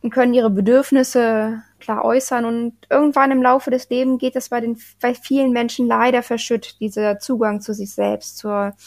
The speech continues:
zur eigenen Weisheit, zur eigenen Intuition. Und es wäre schön, wenn das irgendwann nicht mehr so wäre. Im Moment ist es ja so, dass ich den Menschen ja helfe, wieder mit sich selbst in Kontakt zu kommen, wieder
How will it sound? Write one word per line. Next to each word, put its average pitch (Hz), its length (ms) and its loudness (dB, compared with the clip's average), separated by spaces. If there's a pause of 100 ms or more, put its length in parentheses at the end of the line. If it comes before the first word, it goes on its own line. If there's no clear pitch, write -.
(460)
zur - 160 0
eigenen 208 400 2
Weisheit, 190 520 2
zur 214 120 -6
eigenen 208 300 -4
Intuition. 202 680 -6 (1700)
Und 233 120 -2
es 214 100 -2
wäre 233 240 2
schön, 247 560 2 (480)
wenn 240 240 2
das 233 160 2
irgendwann 226 360 2
nicht 226 300 -2
mehr 208 220 -2
so 185 200 -8
wäre. 190 460 -4 (420)
Im 208 100 -8
Moment 214 220 -2
ist 226 140 -4
es 226 60 -10
ja 226 120 0
so, 214 160 -6
dass 208 460 -6 (1000)
ich 226 120 -12
den 233 120 0
Menschen 226 320 0
ja 220 80 2
helfe, 233 440 2 (160)
wieder 233 200 4
mit 220 140 0
sich 220 160 -4
selbst 220 320 2
in 226 60 -2
Kontakt 220 400 -4
zu 202 120 -8
kommen, 196 560 -4
wieder 208 240 0